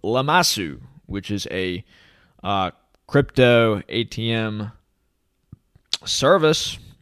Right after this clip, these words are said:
yet another crypto anarchic tool of liberation. Uh, Monero is coming to our Bitcoin A T Ms within our next update. So, uh, great. Great, great, great.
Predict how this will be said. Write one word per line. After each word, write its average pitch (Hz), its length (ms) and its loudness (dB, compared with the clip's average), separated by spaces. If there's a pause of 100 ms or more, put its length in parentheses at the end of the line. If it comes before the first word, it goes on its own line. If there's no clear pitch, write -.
(1080)
yet 131 240 0
another 135 320 0
crypto 131 460 2 (100)
anarchic 123 500 -6
tool 165 400 2
of 127 220 -6
liberation. 135 760 -2 (760)
Uh, 107 220 2
Monero 117 260 2
is 113 120 0
coming 120 320 -4
to 113 120 -2
our 107 100 2
Bitcoin 120 480 -4
A 113 140 -2
T 120 220 -4
Ms 110 540 -6 (180)
within 104 420 -8
our 95 220 -10
next 101 440 -10 (560)
update. 90 680 -4 (200)
So, 95 560 -6
uh, 73 360 -10 (140)
great. 135 260 2 (1000)
Great, 117 300 0
great, 117 320 2
great. 139 680 0